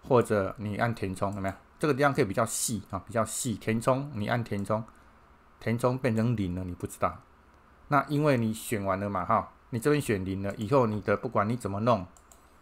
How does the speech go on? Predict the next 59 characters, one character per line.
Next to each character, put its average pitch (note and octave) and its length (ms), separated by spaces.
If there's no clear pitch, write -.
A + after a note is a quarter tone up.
啊， G2+ 120
比 G2+ 100
方 A2 140
说 A#2 100
按 B2+ 160
这 A#2 80
个 A2 80
圆 F#2 320
啊， F2+ 180
好， G#2+ 360
因 C#3 100
为 D3 140
刚 D3 180
才 A2+ 180
那 C3 180
个 A#2 200
已 B2+ 80
经 C3 100
变 C3 220
零 F#2+ 180
了 F#2 80
嘛 F#2 140
哈， F#2+ 240
我 - 100
会 B2+ 100
follow B2 440
着 G#2+ 140
你 F#2 180
的 F#2 60
这 G#2+ 120
个 G2+ 100
东 G#2+ 180
西 G2+ 120
就 G2+ 140
变 G2+ 260
零。 F2+ 180
那 D#3 100
你 A#2+ 80
说， C#3 140
哎， C#3 60
老 A#2+ 100
师， C#3 140
我 B2+ 80
要 C#3 80
更 D3 200
改 A2+ 140
颜 G2 200
色， A2+ 280
你 A2 100
更 C#3+ 220
改 A2 140
颜 G#2 180
色， A2+ 240
有 A#2 180
滑 C#3+ 220
鼠 C3+ 160
移 C3 100
进 C3+ 160
去 C3 240